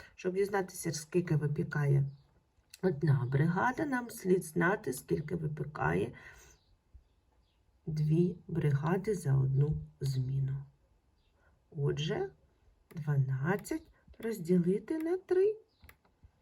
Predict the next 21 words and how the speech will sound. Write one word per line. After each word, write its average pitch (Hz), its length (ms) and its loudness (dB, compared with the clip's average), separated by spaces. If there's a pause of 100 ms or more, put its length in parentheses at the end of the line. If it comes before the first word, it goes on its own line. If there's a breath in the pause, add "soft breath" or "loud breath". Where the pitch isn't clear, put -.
(1000)
випікає 165 640 -4
дві 151 220 -4
бригади 214 600 -2 (300)
за 143 240 -4
одну 151 360 -2 (200)
зміну. - 680 -4 (2250 soft breath)
Тепер 185 520 -6 (160)
ми 180 140 2
з 202 80 -6
вами 403 240 2
знаємо, 277 520 -8
що - 220 -6
дві 403 180 -8
бригади 339 540 -8
за 262 180 -10
одну 240 220 -12
зміну 302 380 0
випікають 208 720 -10
чотири 180 480 -6
тони 170 420 -10 (140)
хлібу. - 440 -12